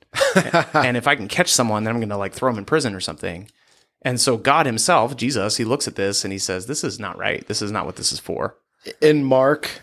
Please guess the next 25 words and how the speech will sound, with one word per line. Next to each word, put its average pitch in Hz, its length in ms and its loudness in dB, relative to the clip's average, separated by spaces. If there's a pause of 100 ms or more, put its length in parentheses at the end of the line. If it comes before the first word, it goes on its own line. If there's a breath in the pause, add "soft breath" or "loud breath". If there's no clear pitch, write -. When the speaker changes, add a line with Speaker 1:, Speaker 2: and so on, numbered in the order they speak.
(200)
Speaker 1:
uh, 123 200 6
let's 123 220 2
see, 131 200 2
two 135 520 2
twenty-seven, 131 1000 -2 (1400)
he 151 180 0
finishes 151 680 2
this. 127 260 2
He 131 60 0
says, 120 260 2
"Then 131 180 4
Jesus 143 380 4
said 123 280 2
to 135 120 0
them, 110 440 -2
'The 120 140 2
Sabbath 135 560 2
was 131 180 2
made 120 340 2
to 120 100 -2
meet 117 380 -2
the 113 160 0
needs 117 540 2
of 117 180 -2
people 107 480 -4